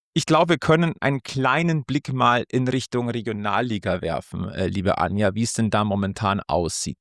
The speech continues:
Denn zur Erinnerung, vier Aufsteiger aus fünf Regionalligen, das soll sich ja zeitnah ändern. Meister müssen aufsteigen, das ist auch eine gute, ein guter Ansatz, beziehungsweise das muss auch so sein, das soll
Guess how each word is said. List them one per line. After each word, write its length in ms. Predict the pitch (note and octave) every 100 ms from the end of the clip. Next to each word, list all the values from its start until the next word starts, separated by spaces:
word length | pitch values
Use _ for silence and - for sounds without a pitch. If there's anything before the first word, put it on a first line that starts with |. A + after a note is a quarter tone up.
| -
Denn 260 | B2 A2 -
zur 220 | - D3 C3+
Erinnerung, 540 | C#3+ C#3 B2 F#2+ E2+ - - - - - _
vier 380 | - F3 G3 -
Aufsteiger 640 | F3 - - F3 F#3 G3+ -
aus 240 | C#3 C#3
fünf 340 | - - E3+ -
Regionalligen, 760 | C#3+ C3+ B2+ C3 D#3 F3 F3 D3
das 260 | B2 -
soll 280 | - C3+ D#3+
sich 180 | E3 D3
ja 140 | C#3
zeitnah 500 | - B2+ B2+ C#3 B2+
ändern. 380 | - C3 D3+ D3
Meister 360 | B2 B2+ - C3
müssen 280 | B2+ -
aufsteigen, 640 | C3 A2+ C3+ - C3+ C#3 C3+
das 160 | A#2
ist 180 | - -
auch 140 | A2+ B2
eine 160 | A#2
gute, 380 | A#2+ A#2+ B2+ A#2 - - - - -
ein 140 | A#2
guter 280 | A2+ C#3 C3+
Ansatz, 380 | - C3+ C3+ B2+
beziehungsweise 400 | A2+ A#2 A2+ G2+
das 100 | G2+
muss 240 | B2 D#3+
auch 200 | - C3+
so 160 | - C3
sein, 260 | B2 A#2+ A#2
das 160 | A2
soll 200 | A#2 A#2+